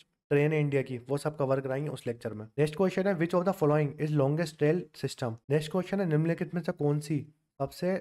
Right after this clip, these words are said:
लंबी रेल प्रणाली है? तो इसका करेक्ट आंसर है ट्रांस साइबेरियन रेलवे। इसके बाद जो लेक्चर आएगा मेरा, वो लॉन्गेस्ट रेल सिस्टम आएगा वर्ल्ड का।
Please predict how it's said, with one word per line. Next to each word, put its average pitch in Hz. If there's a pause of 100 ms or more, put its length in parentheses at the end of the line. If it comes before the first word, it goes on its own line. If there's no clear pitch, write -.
(180)
लंबी 143
रेल 151 (300)
प्रणाली 139
है? 123
तो 156
इसका 156
करेक्ट 156
आंसर 151
है 175 (120)
ट्रांस 151
साइबेरियन 151 (240)
रेलवे। 123 (280)
इसके 139
बाद 170
जो 175
लेक्चर 156
आएगा 156
मेरा, 156 (380)
वो 151
लॉन्गेस्ट 147
रेल 151
सिस्टम 151
आएगा 143 (200)
वर्ल्ड 127
का। 110